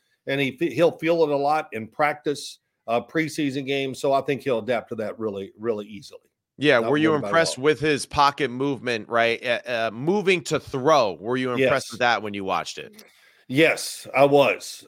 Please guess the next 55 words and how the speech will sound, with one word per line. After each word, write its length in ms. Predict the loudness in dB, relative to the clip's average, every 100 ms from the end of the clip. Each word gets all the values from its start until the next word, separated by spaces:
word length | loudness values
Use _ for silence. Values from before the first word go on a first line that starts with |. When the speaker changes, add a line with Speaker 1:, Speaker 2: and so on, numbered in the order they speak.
| 0
Speaker 1:
Uh, 320 | 2 2 0 0
I 60 |
think 200 | 0 0
he 100 | 0
can 80 | -4
stand 300 | 2 2 2
in 80 | -4
the 40 |
pocket. 440 | 0 2 2 0 -2
He's 160 | -2
pretty, 240 | -2 -2 -2
he's 160 | -2
tough. 340 | 4 6 6 0
He 100 | -6
took 200 | -6 -4
some 240 | -4 -4
big 340 | -2 2 2
hits 420 | 4 4 4 2 -10
and 120 | -6
still 240 | 0 2
made 260 | 2 0 0
throws 320 | 0 0 0
down 240 | -2 -2
the 80 | -4
field 320 | -4 -2 0
against 320 | -2 -4 -6 -4
all 220 | -2 -2
the 100 | -2
really 240 | -2 -2
good 240 | -2 -6 -4
competition. 760 | -6 -6 -6 -4 -4 -6 -8 -12 _ _ _
Uh, 460 | -2 0 2 0 -6 -12
so 600 | -6 0 2 2 0 -4 _ _ _
it 60 | -2
was 160 | -2 2
hard 320 | 4 4 4
to 60 | 2
find 320 | 2 2 2
games 400 | 2 2 0 -2
where 120 | -2
you 100 | 0
didn't 220 | 0 0
think 180 | -2 -4
he 100 | -6
played 360 | -4 -2 -2 -2
pretty 260 | -4 -2
well 300 | 2 2 0
in. 160 | -4 -8 -12
And 100 | -4
some, 240 | 0 2
he 80 | 2
Speaker 2:
Right. 100 | 0
Speaker 1:
was 160 | -2 -2
just 220 | -4 -2
great. 320 | 0 0